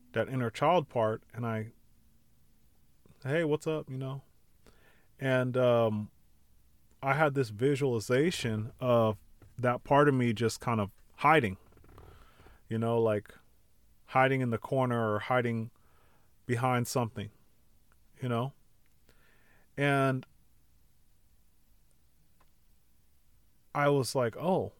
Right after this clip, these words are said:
you know, and I was able to kind of invite that part to come,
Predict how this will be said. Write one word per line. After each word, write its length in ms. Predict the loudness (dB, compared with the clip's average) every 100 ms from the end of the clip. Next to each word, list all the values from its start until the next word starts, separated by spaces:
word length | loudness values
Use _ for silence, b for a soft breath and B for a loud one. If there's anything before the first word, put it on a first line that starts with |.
| -20 -20 -10
you 60 | -8
know, 300 | -6 -6 -6
and 80 |
I 80 | -4
was 140 | -4 -2
able 240 | -2 -2
to 220 | -2 -6
kind 260 | -4 -4 -4
of 120 | -4
invite 420 | -6 -6 -4 -4
that 200 | -6 -6
part 360 | -4 -2 -2 -4 _ -20 -20 -20 -20 -20 -20 _ -20 -20 -20 _ -20 _ -20 -20 -20 -20 -18
to 100 | -14
come, 360 | -6 -2 -2